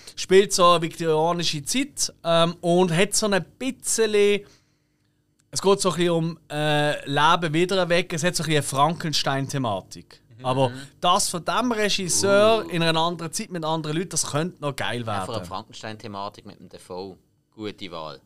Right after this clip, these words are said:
Speaker 1: Ja,
Speaker 2: Sehr,
Speaker 1: nein,
Speaker 2: sehr
Speaker 1: überhaupt
Speaker 2: gute Wahl.
Speaker 1: auch, auch, auch, äh, der Emma Stone, Mark Ruffalo, kann ich mir eben auch sau gut vorstellen in
Speaker 2: Äh,
Speaker 1: dieser Zeit.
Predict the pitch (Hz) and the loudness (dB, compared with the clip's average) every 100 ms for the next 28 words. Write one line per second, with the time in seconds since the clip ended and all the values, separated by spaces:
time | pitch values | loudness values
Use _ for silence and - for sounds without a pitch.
0 | _ 117 127 135 139 139 123 104 123 151 | _ 0 2 4 4 4 2 -2 0 0
1 | 120 151 139 160 165 131 147 139 143 123 | 2 2 4 2 2 2 2 2 0 0
2 | 135 135 123 113 107 117 107 - 160 156 | -2 -2 -4 -4 -2 -4 -4 -4 -4 -2
3 | 113 101 - 107 - 151 113 113 101 107 | -2 -6 -8 -12 -10 -8 -6 -8 -8 -10
4 | 85 117 117 - 110 113 120 110 120 120 | -8 -8 -6 -6 -6 -8 -10 -8 -8 -8
5 | - 107 107 - 110 113 - | -8 -8 -6 -4 -4 -6 -8